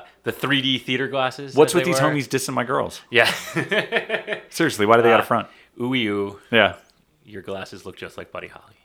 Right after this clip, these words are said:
Speaker 2: My A R smart glasses look just
Speaker 1: That's
Speaker 2: like Buddy
Speaker 1: right.
Speaker 2: Holly.
Speaker 1: Um,
Speaker 2: Yeah,
Speaker 1: okay.
Speaker 2: I may, I might wear those. Uh, I, again, I don't really know what I would wear them for.
Speaker 1: Yes, well, we're, we're creating the experiences of tomorrow. And I,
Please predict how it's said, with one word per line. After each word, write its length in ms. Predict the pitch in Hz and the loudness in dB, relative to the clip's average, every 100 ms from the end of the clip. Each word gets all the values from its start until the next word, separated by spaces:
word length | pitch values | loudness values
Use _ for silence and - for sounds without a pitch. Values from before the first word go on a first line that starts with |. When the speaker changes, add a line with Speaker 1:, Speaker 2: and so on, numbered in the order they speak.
| - | 2
Speaker 2:
My 160 | 117 110 | 2 4
A 120 | 110 | 4
R 100 | 98 | 2
smart 260 | - 104 95 | 0 -2 -2
glasses 320 | 87 - 90 | -4 -4 -10
look 140 | 90 | -8
just 180 | 92 - | -4 -2
Speaker 1:
That's 80 | 113 | 0
Speaker 2:
like 100 | 110 | -2
Buddy 100 | 87 | -2
Speaker 1:
right. 220 | 87 82 - - - - | -8 -12 -16 -20 -20 -4
Speaker 2:
Holly. 360 | 110 110 101 95 | 2 4 2 -2
Speaker 1:
Um, 140 | 92 _ - | -8 _ 0
Speaker 2:
Yeah, 180 | 196 220 | 6 8
Speaker 1:
okay. 100 | - | 6
Speaker 2:
I 60 | |
may, 180 | 233 247 | 4 4
I 100 | 214 | 4
might 240 | 220 226 | 4 2
wear 200 | 131 113 | 6 6
those. 380 | 104 107 131 147 | 6 4 4 0
Uh, 640 | - 139 139 135 131 127 - | 4 6 8 8 8 6 4
I, 160 | 127 - - - - | 0 -2 -6 -20 -10
again, 440 | 156 147 185 147 139 | -4 0 0 -2 -2
I 80 | 135 | 2
don't 180 | 151 151 | 2 2
really 200 | 151 139 | 0 4
know 120 | 135 | 4
what 120 | 131 | 6
I 60 | 123 | 4
would 140 | 117 110 | 0 2
wear 120 | 120 | 0
them 160 | 107 101 | 0 -2
for. 480 | 147 131 95 107 - _ - | 4 6 4 2 -6 _ 0
Speaker 1:
Yes, 400 | 165 110 - - | 4 4 2 -2
well, 400 | 147 147 139 - _ _ _ _ _ | 4 4 4 -4 _ _ _ _ _
we're, 340 | 127 143 135 | -6 -6 -6
we're 200 | 127 143 | -8 -8
creating 440 | - 156 160 151 143 | -8 -6 -4 -4 -6
the 240 | 131 127 | -8 -8
experiences 560 | 117 - 135 127 120 107 | -12 -8 -4 -4 -4 -4
of 120 | 113 | -6
tomorrow. 380 | - 107 101 92 | -4 -4 -2 -2
And 140 | 131 | -4
I, 100 | 180 | -2